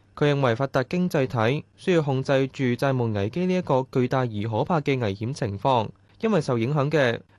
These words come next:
唔單止係債務負擔沉重嘅國家，而係所有國家。只要各方聯合行動，就可以減輕眼前喺二零二三年面對嘅痛苦。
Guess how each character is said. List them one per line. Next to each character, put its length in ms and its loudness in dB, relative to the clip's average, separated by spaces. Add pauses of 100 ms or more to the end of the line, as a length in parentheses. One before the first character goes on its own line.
唔 100 0
單 180 2
止 140 -2
係 200 2
債 200 0
務 160 0
負 220 -4
擔 200 0
沉 240 -4
重 160 -6
嘅 60 -2
國 220 -2
家， 280 0 (140)
而 80 -6
係 180 -2
所 220 -4
有 100 -2
國 140 -4
家。 300 0 (280)
只 120 -8
要 120 2
各 160 0
方 240 -2
聯 120 -2
合 100 -6
行 260 -4
動， 280 0 (260)
就 140 0
可 80 0
以 120 -2
減 240 0
輕 200 0
眼 180 0
前 280 0 (140)
喺 280 -2
二 80 2
零 160 -4
二 40 -4
三 280 -4
年 120 -2
面 220 -2
對 140 -4
嘅 100 -2
痛 220 -4
苦。 360 -2